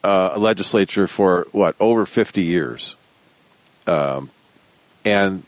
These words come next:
that means a real whole lot as president. And I'll tell you why. Um, you know, on the one hand, Donald Trump lost his immunity appeal.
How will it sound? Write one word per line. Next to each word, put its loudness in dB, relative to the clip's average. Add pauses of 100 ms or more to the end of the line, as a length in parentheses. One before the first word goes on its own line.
that 0
means 0 (180)
a 4
real 2
whole 0
lot -4 (640)
as -2
president. -4 (240)
And 0
I'll 2
tell 2
you 2
why. -2 (1500)
Um, 0 (800)
you 4
know, 2
on 2
the 2
one 2
hand, 0
Donald 2
Trump -2
lost 2
his -2
immunity 2 (1000)
appeal. 0